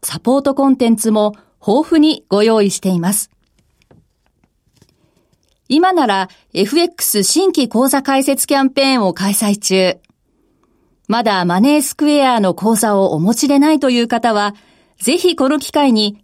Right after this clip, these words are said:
口座開設をご検討ください。マネースクエアでは、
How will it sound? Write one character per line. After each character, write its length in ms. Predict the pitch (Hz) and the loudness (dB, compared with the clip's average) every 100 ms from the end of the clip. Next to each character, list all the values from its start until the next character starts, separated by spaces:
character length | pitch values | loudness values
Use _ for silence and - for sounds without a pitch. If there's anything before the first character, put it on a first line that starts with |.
| _ | _
口 200 | - 233 | -2 -2
座 140 | 240 240 | 0 0
開 200 | 247 240 | 0 0
設 300 | 226 220 208 | -2 0 0
を 140 | 185 | 2
ご 120 | 160 | 0
検 240 | 160 208 214 | -2 -2 0
討 180 | 247 247 | -2 0
く 80 | |
だ 140 | 240 247 | 0 0
さ 180 | 240 226 | -2 -4
い。 140 | - _ _ _ _ _ _ _ _ _ _ _ _ _ _ _ _ _ _ _ _ | -6 _ _ _ _ _ _ _ _ _ _ _ _ _ _ _ _ _ _ _ _
マ 160 | 180 196 | -4 0
ネ 140 | 233 | 0
ー 40 | 233 | 0
ス 120 | - | 0
ク 120 | 247 | 0
エ 120 | 240 | 2
ア 140 | 220 196 | 2 0
で 140 | 202 | 0
は、 240 | 185 175 | 0 -4